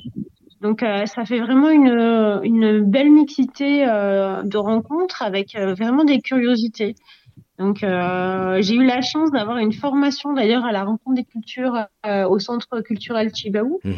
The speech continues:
Speaker 1: euh, donc, euh, je, que je remercie. C'était vraiment très intéressant. Ils nous ont expliqué, euh, bah, la coutume d'accueil, le bonjour.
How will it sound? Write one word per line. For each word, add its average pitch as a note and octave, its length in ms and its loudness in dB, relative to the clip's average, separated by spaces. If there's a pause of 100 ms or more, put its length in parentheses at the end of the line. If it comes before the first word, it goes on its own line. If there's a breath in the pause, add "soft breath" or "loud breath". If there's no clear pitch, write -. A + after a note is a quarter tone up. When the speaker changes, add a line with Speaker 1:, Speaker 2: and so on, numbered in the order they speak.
(120)
Speaker 1:
euh, F#3+ 100 -2
donc, G3 280 -4 (120)
euh, F#3 280 -4
je, F3+ 340 -2
que G#3 180 -4
je F#3+ 80 -2
remercie. G3+ 480 -2
C'était G3+ 360 -6
vraiment C4+ 320 2
très C4 260 -2
intéressant. A#3+ 680 -2
Ils A3+ 100 4
nous G#3+ 120 4
ont G#3 120 0
expliqué, A3 560 -2
euh, G#3 40 -2 (240 soft breath)
bah, F#3 80 -4
la G#3 120 -2
coutume A3+ 380 -8
d'accueil, C4 500 -2
le G#3+ 120 2
bonjour. A#3 680 0